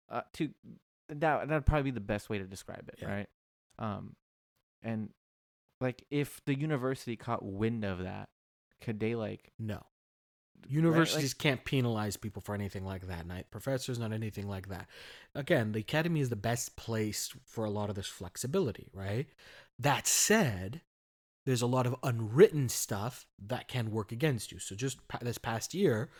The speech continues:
Speaker 2: there was a, a person on Twitter, I think she goes by Mistress Snow or something, who talks about how she's a P H D candidate on the job market, but whose night job is to be a sex worker. She's a dom. She's a mistress,
Speaker 1: Mm-hmm.
Speaker 2: uh,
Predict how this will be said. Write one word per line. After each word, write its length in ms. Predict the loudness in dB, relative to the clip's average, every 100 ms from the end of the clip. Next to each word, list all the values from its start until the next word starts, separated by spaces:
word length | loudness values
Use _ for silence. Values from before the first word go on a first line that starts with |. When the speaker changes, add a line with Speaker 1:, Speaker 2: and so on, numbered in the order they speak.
| -20 -20 -6
Speaker 2:
there 100 | -2
was 180 | 0 0
a, 220 | 0 -2 -4
a 160 | -8
person 380 | -4 -6 -4 -4
on 100 | -4
Twitter, 400 | -2 0 2 0
I 40 | -4
think 180 | -10 -10
she 140 | -6
goes 140 | -6
by 100 | -4
Mistress 460 | -6 -6 -6 -6 -4
Snow 500 | -4 -4 -2 -2 -2
or 120 | -6
something, 440 | -8 -10 -12 -16 -18 -20 -20 -20 -12 -4
who 60 | 0
talks 280 | 0 0
about 140 | -2 0
how 80 | 0
she's 240 | 0 0
a 80 | -2
P 260 | -2 0
H 160 | 0 0
D 140 | -2
candidate 560 | 0 -2 -2 -4 -6 -8 -6
on 200 | -4 -2
the 40 |
job 300 | -2 -2 -4
market, 460 | -6 -8 -6 -6 -6 -8
but 120 | -8
whose 320 | -4 -4 -2
night 280 | 0 0 0
job 400 | -2 -2 -2 -4 -6
is 200 | -6 -4
to 100 | -6
be 380 | -4 -4 -4 -8 -14 -12 -2
a 40 |
sex 280 | 0 0 -4
worker. 300 | -4 -6 -14 _
She's 240 | -4 -2
a 60 | 2
dom. 400 | 4 4 0 -6
She's 220 | -12 -8
a 200 | -8 -8 -12 _
mistress, 540 | 2 2 -2 -8 -12 -12 _ _ -20 -20 -8
Speaker 1:
Mm-hmm. 140 | -4
Speaker 2:
uh, 100 | -2